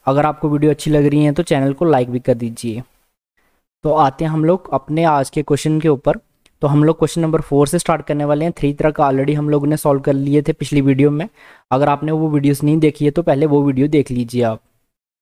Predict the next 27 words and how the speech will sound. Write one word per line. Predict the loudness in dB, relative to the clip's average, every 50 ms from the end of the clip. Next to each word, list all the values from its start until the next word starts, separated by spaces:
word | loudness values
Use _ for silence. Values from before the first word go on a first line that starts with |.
| _ _ _ _ _ _
तो | 2
यहाँ | 2 4 4 2 2 0 0 0 0
पे | 2 2
आगे | 2 2 2 0 -2 0
का | 0 0
question | 0 0 -2 0 0 0 0
क्या | 2 2 2
है | 2
हमारे | 0 0 -2 -2 -2
पास, | -4 -2 0 -2 -2 -2 -4 -12 _ _ -20 -20 _ _ -2
given | 0 2 2 2 2 2 0
that | 2 0 0 0 -2 -6 -6 _
एचसीएफ़ | -4 -4 -4 -4 -4 0 2 2 2 2 2 0 0
यहाँ | 0 0 0 0 0
पे | 0 0
दे | 2 2 2 2
रखा | 2 0 0 -2
है | 0 0
हमें | 2 2 2 2
दो | 2 2
number | 4 2 2 2 2 0
का, | 2 2 2
यहाँ | 2 2 0 -2 0
पे | -2 -2
थ्री | -4 0 0 0 2
ज़ीरो | 2 2 2 2 2
सिक्स | 2 0 -4 -6 -6 -6 -10 -16 -16